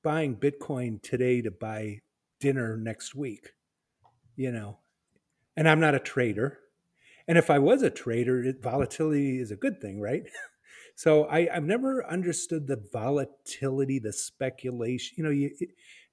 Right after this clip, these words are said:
and I've been watching the news today about, you know, and the people on the news, they, they, "Well, you know, Elon's right. It's, it's, it takes, it's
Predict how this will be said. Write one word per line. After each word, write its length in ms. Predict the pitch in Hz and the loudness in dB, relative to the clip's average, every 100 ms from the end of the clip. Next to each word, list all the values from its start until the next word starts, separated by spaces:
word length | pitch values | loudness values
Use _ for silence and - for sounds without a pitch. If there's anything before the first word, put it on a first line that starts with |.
| _ - | _ -2
and 120 | 160 | 6
I've 140 | 175 170 | 8 8
been 220 | 156 123 | 2 4
watching 360 | 143 151 - 143 | 2 2 0 0
the 40 | |
news 280 | 139 139 - | 2 2 0
today 460 | - 131 135 135 | -4 -2 0 0
about, 500 | 127 110 113 110 110 - _ _ _ _ _ _ _ _ _ _ _ _ - | 0 -2 -4 -4 -6 -12 _ _ _ _ _ _ _ _ _ _ _ _ -4
you 120 | 165 | 0
know, 160 | 139 | 0
and 80 | 131 | -2
the 80 | 131 | -4
people 320 | - 143 156 | -2 -2 0
on 120 | 135 | 0
the 80 | 139 | 2
news, 580 | 131 139 139 131 127 117 | 2 2 4 4 2 0
they, 180 | 131 131 | 0 0
they, 320 | 113 135 131 | 2 0 0
"Well, 320 | 120 147 175 | 0 4 6
you 140 | 147 151 | 6 2
know, 280 | 151 160 143 | 0 0 0
Elon's 520 | 147 175 170 151 98 | 2 2 0 -2 -6
right. 340 | 110 147 143 | -4 -2 0
It's, 300 | 117 135 - - | -2 -4 -4 -8
it's, 280 | 135 139 - | -6 -6 -8
it 220 | 151 - _ _ _ _ _ - | -10 -10 _ _ _ _ _ -6
takes, 340 | 156 165 - | -2 -2 -4
it's 440 | 156 156 - - | -6 -6 -10 -16